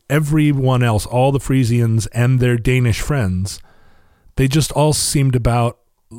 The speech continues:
like they were just high-fiving North, Northern Europeans.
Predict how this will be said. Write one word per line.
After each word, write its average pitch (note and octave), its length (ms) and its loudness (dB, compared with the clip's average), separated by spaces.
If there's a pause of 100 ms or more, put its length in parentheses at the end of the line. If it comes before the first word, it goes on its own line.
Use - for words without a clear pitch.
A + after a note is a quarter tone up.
(140)
like - 540 -6 (200)
they B2 100 -2
were B2+ 160 2
just A#2+ 240 0
high-fiving A#2 840 0 (1000)
North, A#2 680 -2 (200)
Northern A#2+ 320 2
Europeans. A2 680 0